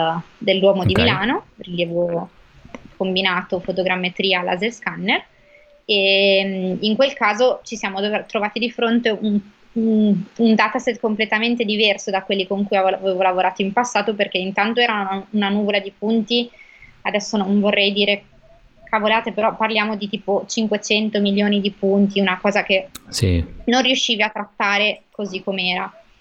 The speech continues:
Speaker 1: era molto difficile da gestire. In più, a livello semantico, eh, la, la classificazione si trovava di fronte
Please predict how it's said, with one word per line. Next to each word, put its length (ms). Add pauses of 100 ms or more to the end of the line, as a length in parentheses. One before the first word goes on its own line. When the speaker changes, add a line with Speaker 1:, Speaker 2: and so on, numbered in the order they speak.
(240)
Speaker 1:
era 480
molto 360
difficile 480
da 120
gestire. 680 (720)
In 200
più, 180
a 300
livello 320
semantico, 1080
eh, 360
la, 360
la 140
classificazione 960
si 160
trovava 320
di 160
fronte 560